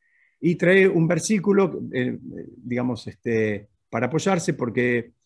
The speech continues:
eh, que, pues fue dicho: "Para hacer que los que me aman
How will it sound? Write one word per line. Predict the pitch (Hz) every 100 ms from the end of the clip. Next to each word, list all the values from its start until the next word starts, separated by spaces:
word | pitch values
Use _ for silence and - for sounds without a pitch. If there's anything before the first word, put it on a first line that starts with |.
| _ _
eh, | - - - 120 113 104 104 87 - _ _ _ _ _ - - - _
que, | - - - -
pues | - 143
fue | 165
dicho: | 160 165 - 113
"Para | 123 120
hacer | - 180
que | 147
los | 139 -
que | 117
me | 117
aman | 147 185 180 180 196